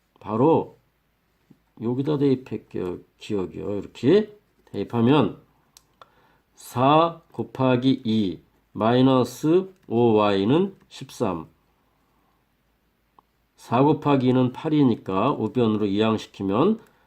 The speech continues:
마이너스 오 와이는 십삼 마이너스 팔이 되겠네요. 자, 그러니까, 어, Y는 마이너스 일이 되겠군요. 그죠?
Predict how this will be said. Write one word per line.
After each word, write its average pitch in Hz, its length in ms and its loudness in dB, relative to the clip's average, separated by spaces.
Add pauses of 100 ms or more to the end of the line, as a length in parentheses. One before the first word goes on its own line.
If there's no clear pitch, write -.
(120)
마이너스 113 800 0
오 113 240 4
와이는 104 800 2 (280)
십삼 143 720 -2 (300)
마이너스 104 760 -2 (100)
팔이 143 240 -8
되겠네요. 117 720 -2 (680)
자, 107 380 -2
그러니까, 151 760 2 (400)
어, 101 580 -2 (640)
Y는 127 800 4 (520)
마이너스 107 1000 0 (280)
일이 107 240 -4
되겠군요. 92 640 -4
그죠? 165 360 0